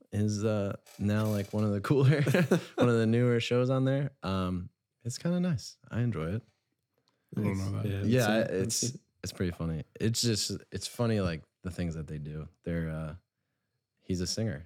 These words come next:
Speaker 1: Like, they just sing everything. <laughs> And
Speaker 3: Mm-hmm.
Speaker 1: Elliot
Speaker 3: Yeah,
Speaker 1: loves it.
Speaker 3: that's great.
Speaker 1: <laughs> So it works. It
Speaker 3: Formed is
Speaker 1: works.
Speaker 3: awesome. It's, like, such a good thing.
Speaker 1: Formed is great. I've
Speaker 3: Yeah.
Speaker 1: been, uh, enjoying that. 'Cause it's good. It's on the Fire Stick, too. So it's easy
Speaker 3: Really?
Speaker 1: for us to, yeah.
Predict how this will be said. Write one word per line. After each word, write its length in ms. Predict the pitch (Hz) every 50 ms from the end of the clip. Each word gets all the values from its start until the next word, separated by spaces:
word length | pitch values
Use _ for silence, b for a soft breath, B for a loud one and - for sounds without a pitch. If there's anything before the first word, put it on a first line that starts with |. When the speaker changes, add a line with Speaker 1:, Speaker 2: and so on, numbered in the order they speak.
| -
Speaker 1:
Like, 160 | - 90 82 -
they 100 | 87 85
just 260 | 76 82 80 - -
sing 180 | 90 92 87 78
everything. 460 | 71 69 78 - - - 92 95 95
<laughs> 40 | -
And 100 | 117 113
Speaker 3:
Mm-hmm. 280 | 107 104 131 117 110
Speaker 1:
Elliot 320 | 123 131 123 151 147 131 104 95
Speaker 3:
Yeah, 80 | 120 131
Speaker 1:
loves 240 | 160 202 107 104 82
it. 160 | 82 78 - - -
Speaker 3:
that's 160 | - - -
great. 260 | 147 156 156 170 135 -
Speaker 1:
<laughs> 0 |
So 160 | - - 131 - - - - 131 B B B B B B B B B
it 100 | - 92
works. 340 | 95 101 113 113 101 98 -
It 240 | - - _ _ -
Speaker 3:
Formed 320 | - 123 135 190 247 214
is 140 | 113 98 92
Speaker 1:
works. 100 | 104 - -
Speaker 3:
awesome. 540 | 104 110 113 101 - - - 113 117 120 123
It's, 160 | 123 - -
like, 120 | 147 139
such 240 | - - 131 131 -
a 40 | 110
good 160 | 110 107 101
thing. 300 | - 104 101 101 104 95 - _ _ _ _ _ _ - - -
Speaker 1:
Formed 240 | - 90 90 90 82
is 100 | 82 82
great. 240 | - 73 73 71 - _ _ -
I've 60 | 62
Speaker 3:
Yeah. 40 | -
Speaker 1:
been, 240 | 71 71 71 71 71
uh, 240 | 73 73 71 71 82 104 - -
enjoying 360 | 85 87 80 80 80 78 73
that. 200 | 73 71 69 - - _ _ _ _ _ _ _ _ _ -
'Cause 180 | 90 90 92 95
it's 100 | 92 87
good. 180 | - 104 117 120
It's 120 | 90 80
on 140 | 90 92 98
the 80 | 90 87
Fire 300 | - - 82 98 107 98
Stick, 280 | - - 67 64 -
too. 220 | - - 87 82 71
So 240 | - - - - 67
it's 180 | 67 64 - -
easy 180 | 80 80 73
Speaker 3:
Really? 240 | 73 69 - 262 -
Speaker 1:
for 60 | 76
us 140 | 76 - -
to, 120 | - 57 60
yeah. 280 | 82 87 80 71 71